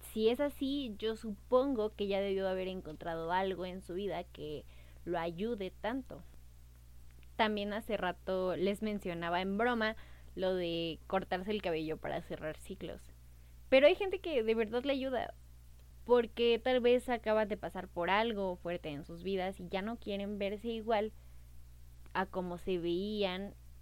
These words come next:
en el momento que estaban pasando por ello. O sea, es como, ya acabó, ya van a cambiar las cosas, pues que cambie todo. También puedo cambiar mi físico y me va a ayudar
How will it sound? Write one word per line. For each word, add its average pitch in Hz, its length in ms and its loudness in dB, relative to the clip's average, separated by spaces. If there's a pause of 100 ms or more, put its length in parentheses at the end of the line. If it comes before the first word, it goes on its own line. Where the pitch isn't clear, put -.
(240)
en 185 180 -2
el 175 100 -2
momento 170 540 -4
que 165 100 -8
estaban 202 400 0
pasando 170 380 -10
por - 180 -8
ello. 95 340 -8 (100)
O 185 80 -10
sea, 170 220 -6
es 180 120 -8
como, 170 380 -6 (540)
ya 208 300 6
acabó, 214 680 2 (500)
ya 196 200 4
van 214 140 4
a 202 60 0
cambiar 180 260 -2
las 196 160 0
cosas, 247 340 -2
pues 269 200 -4
que 269 120 -6
cambie 349 360 2
todo. 320 460 4
También 247 320 0
puedo 302 200 -2
cambiar 240 360 0
mi 269 180 2
físico 262 600 -2
y 196 60 4
me 196 140 0
va 202 60 4
a 214 40 2
ayudar 277 580 2